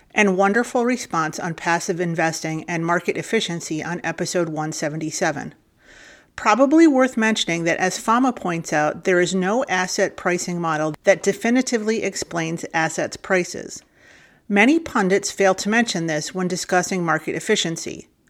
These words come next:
Jack Bogle often discussed the cost matters hypothesis rather than efficient market hypothesis.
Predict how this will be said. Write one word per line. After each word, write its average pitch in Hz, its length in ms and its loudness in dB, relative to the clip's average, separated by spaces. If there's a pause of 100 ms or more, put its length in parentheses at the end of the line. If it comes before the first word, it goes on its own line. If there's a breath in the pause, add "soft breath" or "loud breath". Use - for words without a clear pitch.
(320 soft breath)
Jack 269 340 4
Bogle 180 380 6
often 185 280 0
discussed 190 460 0
the 180 80 0
cost 196 400 -4
matters 180 360 2
hypothesis 156 880 -4
rather 185 400 4
than 170 400 -2
efficient 196 520 0
market 147 320 -4
hypothesis. - 880 -8